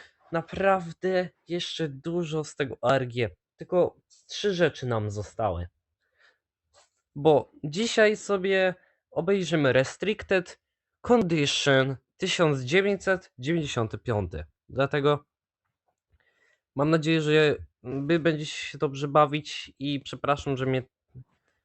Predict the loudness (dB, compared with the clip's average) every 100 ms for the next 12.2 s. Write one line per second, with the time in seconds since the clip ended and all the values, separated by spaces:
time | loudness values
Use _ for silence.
0 | _ _ -4 0 2 2 0 -6 _ _
1 | _ _ _ -8 4 4 4 0 -6 -6
2 | 0 2 2 0 _ _ -20 -10 0 0
3 | 2 0 0 0 0 -2 -2 0 2 0
4 | -2 -2 0 4 4 4 2 0 -2 -2
5 | -6 -12 -6 -6 -6 -10 -6 -4 -2 0
6 | 0 0 0 0 -4 _ _ -20 -20 -8
7 | 2 4 4 2 2 2 0 -8 -8 -10
8 | -2 2 4 4 2 0 _ _ -18 -2
9 | 0 2 2 0 2 4 6 6 2 _
10 | 6 6 4 -2 -4 -6 _ -12 -12 -12
11 | -16 -14 -12 -8 -6 -8 -12 -18 -8 -6
12 | -6